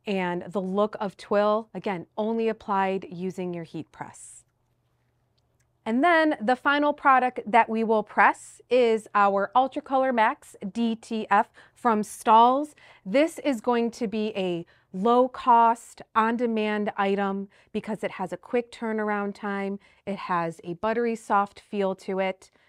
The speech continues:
So let's go ahead and get started. Come with me to my heat press and we will demo all of these products. For the Soft Foam Heat Transfer Vinyl,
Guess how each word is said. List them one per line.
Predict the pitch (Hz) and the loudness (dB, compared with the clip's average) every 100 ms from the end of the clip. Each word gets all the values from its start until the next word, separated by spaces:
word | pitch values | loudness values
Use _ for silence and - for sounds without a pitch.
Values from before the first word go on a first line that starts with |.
| _ _ | _ _
So | - | -8
let's | 190 233 - | -2 -4 2
go | 302 339 | 4 4
ahead | 330 285 285 - | 4 2 2 -2
and | 202 | -4
get | 226 247 | 0 -2
started. | - 262 247 247 269 _ _ | 2 4 4 2 -2 _ _
Come | - 254 | -4 -2
with | 294 294 | 0 0
me | 294 | 0
to | 285 | 2
my | 285 285 | -2 -4
heat | 247 226 | -6 -4
press | - 226 226 | 2 2 0
and | - 196 | -6 -4
we | 190 | -4
will | 180 | -6
demo | 180 202 196 | -2 -2 -2
all | 190 185 185 | -2 -2 -4
of | 175 | -6
these | 185 | -10
products. | - 151 - - _ - _ _ _ _ _ _ _ _ | -8 -8 -8 -14 _ -20 _ _ _ _ _ _ _ _
For | - 277 254 226 | 2 6 6 4
the | 220 254 | 2 2
Soft | - 262 277 349 - | 2 4 4 2 -6
Foam | - 277 240 214 214 | -2 2 4 2 0
Heat | 220 233 220 | -4 -6 -6
Transfer | - 233 233 - 269 269 | -2 -2 -2 -2 0 2
Vinyl, | 190 170 165 160 190 | 0 -2 -4 -4 -6